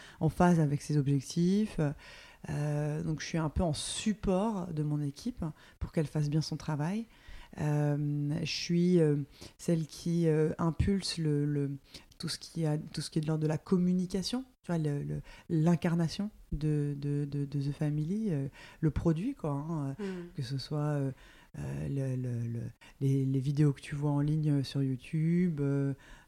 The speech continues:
Speaker 1: les, euh, les réseaux sociaux, euh, tout le contenu, euh, euh, les, euh, le, le site internet, l'identité, euh, voilà.
Speaker 2: Ok. Et, hum, t'as encore les mains dans le cambouis, donc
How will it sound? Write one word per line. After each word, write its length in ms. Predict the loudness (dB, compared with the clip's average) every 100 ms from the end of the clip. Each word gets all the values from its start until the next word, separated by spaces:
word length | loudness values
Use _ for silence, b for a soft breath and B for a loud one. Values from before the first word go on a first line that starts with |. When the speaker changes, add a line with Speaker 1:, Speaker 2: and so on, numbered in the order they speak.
| -6
Speaker 1:
les, 320 | 0 2 2
euh, 180 | 2 2
les 120 | 2
réseaux 220 | 0 -2
sociaux, 920 | -4 -6 -6 -2 -2 0 0 -2 0
euh, 200 | 0 -2 -4 B B
tout 80 | -6
le 80 | -6
contenu, 880 | -4 -4 0 2 4 2 4 2 2
euh, 200 | 2 -2 -6 b b -8
euh, 400 | -6 -4 -4 -4
les, 340 | -4 -2 -2
euh, 220 | -2 -4 -4 -8 -10 -12 -10 -4
le, 140 | -2
le 120 | -2 -4
site 180 | -4
internet, 760 | -6 -4 -4 -2 -2 -4 -6 -8
l'identité, 640 | -6 -6 -6 -10 -14 -12 -10 -10 -10 -10 -12
euh, 100 | -14 -20 _ _ _ _ -14
voilà. 200 | -12 -12 -14 _ _ -20 _ -4
Speaker 2:
Ok. 200 | -4 0 -4 -4 -20 -20 -20 -20 -20 _ 4
Et, 180 | 6 8
hum, 540 | 6 6 4 2 -2 _ _ _ _ 6
t'as 80 | 8
encore 280 | 8 6
les 100 | 8
mains 120 | 8 8
dans 100 | 6
le 40 |
cambouis, 400 | 6 6 8 6
donc 260 | 4 0